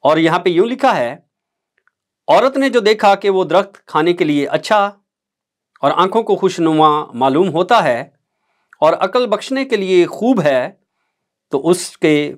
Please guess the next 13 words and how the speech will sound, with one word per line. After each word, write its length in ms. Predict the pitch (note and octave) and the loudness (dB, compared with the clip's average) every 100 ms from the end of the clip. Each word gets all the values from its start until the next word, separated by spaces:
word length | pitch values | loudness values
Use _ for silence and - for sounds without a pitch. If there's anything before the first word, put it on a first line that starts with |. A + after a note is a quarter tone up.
| _ | _
फल 160 | - D#3+ | -4 0
में 140 | D#3 | 0
से 360 | C#3+ C#3 B2+ - | -2 -2 -4 -4
ले 240 | A2+ C3 C3 | -4 -2 -2
लिया 380 | A2 E2+ D#2+ _ _ _ _ _ _ _ _ _ | -2 -10 -12 _ _ _ _ _ _ _ _ _
और 140 | C3+ C3+ | -2 0
खाया 400 | C3+ E3+ F3+ F3 | 0 2 2 2
और 360 | F3 E3+ C#3 | 0 -2 -4
अपने 220 | C#3 C#3 | -4 -6
शोहर 340 | C3 - F3 G#3+ | -4 -4 -4 -2
को 140 | G#3 | -2
भी 160 | C3 C#3 | 0 -2
दिया। 440 | D3 D3+ G2+ A#2 | 0 0 0 -4